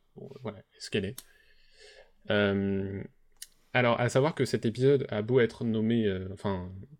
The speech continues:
développé par, euh, le studio Midway, euh, malgré tout, ça sera une branche qui aura déjà été rachetée par Warner Bros.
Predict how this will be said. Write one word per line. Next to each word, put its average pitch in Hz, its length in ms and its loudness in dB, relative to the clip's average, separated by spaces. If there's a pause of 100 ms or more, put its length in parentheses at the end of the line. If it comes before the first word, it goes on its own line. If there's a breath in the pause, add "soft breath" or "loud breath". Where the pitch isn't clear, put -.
(480)
développé 123 500 0
par, 98 340 -8
euh, 90 140 -8 (140)
le 95 160 -12
studio 120 420 -6
Midway, 113 400 -2 (1080 soft breath)
euh, 98 220 0
malgré 101 260 2
tout, 160 140 -4
ça 110 160 0
sera - 200 -2
une 107 120 2
branche 131 260 -2
qui 110 140 -4
aura 101 180 -4
déjà 120 260 0
été 131 140 -2
rachetée 113 400 -2
par 101 240 -4
Warner 95 300 -4
Bros. 110 160 -4